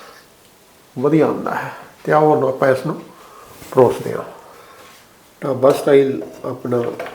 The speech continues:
ਆਲੂ ਗੋਭੀ ਦੀ ਸਬਜ਼ੀ ਬਣ ਕੇ ਬਿਲਕੁਲ ਤਿਆਰ ਹੋ ਗਈ ਆ। ਦੇਖੋ, ਮਸਾਲਾ ਕਿੰਨਾ ਵਧੀਆ ਲਿਪਟਿਆ ਹੋਇਆ। ਬਹੁਤ ਹੀ ਘੱਟ ਘਿਓ ਦੇ ਵਿੱਚ ਇਹ ਸਬਜ਼ੀ ਬਣ ਜਾਂਦੀ ਹੈ, ਕਿਉਂਕਿ ਆਪਾਂ ਇਸ ਨੂੰ ਫਰਾਈ ਨਹੀਂ ਕਰਦੇ, ਗੋਭੀ ਤੇ ਆਲੂ ਨੂੰ।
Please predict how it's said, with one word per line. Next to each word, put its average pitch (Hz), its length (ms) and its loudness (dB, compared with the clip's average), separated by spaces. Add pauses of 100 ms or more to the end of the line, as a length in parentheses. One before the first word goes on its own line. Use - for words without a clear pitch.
ਆਲੂ 120 260 0
ਗੋਭੀ 123 260 0
ਦੀ 117 120 -2
ਸਬਜ਼ੀ 110 480 -4 (880)
ਬਣ 123 200 0
ਕੇ 127 100 0
ਬਿਲਕੁਲ 123 380 -4 (640)
ਤਿਆਰ 123 240 -8
ਹੋ 120 120 -4
ਗਈ 135 180 -4
ਆ। 151 80 -8 (1000)
ਦੇਖੋ, 143 180 -4
ਮਸਾਲਾ 139 420 4
ਕਿੰਨਾ 139 320 2
ਵਧੀਆ 143 420 2 (340)
ਲਿਪਟਿਆ 139 460 0
ਹੋਇਆ। 131 360 2 (880)
ਬਹੁਤ 143 220 4
ਹੀ 147 60 0 (120)
ਘੱਟ 135 240 -4
ਘਿਓ 151 140 6
ਦੇ 131 80 6
ਵਿੱਚ 127 260 0
ਇਹ 127 260 2 (240)
ਸਬਜ਼ੀ 120 240 0
ਬਣ 120 180 2
ਜਾਂਦੀ 123 300 2
ਹੈ, 143 60 6
ਕਿਉਂਕਿ 139 280 2
ਆਪਾਂ 139 220 2
ਇਸ 135 160 0
ਨੂੰ 151 260 -4 (520)
ਫਰਾਈ 151 360 8
ਨਹੀਂ 165 180 6
ਕਰਦੇ, 113 240 0
ਗੋਭੀ 135 300 2
ਤੇ 123 100 0
ਆਲੂ 113 240 -6
ਨੂੰ। 147 140 -10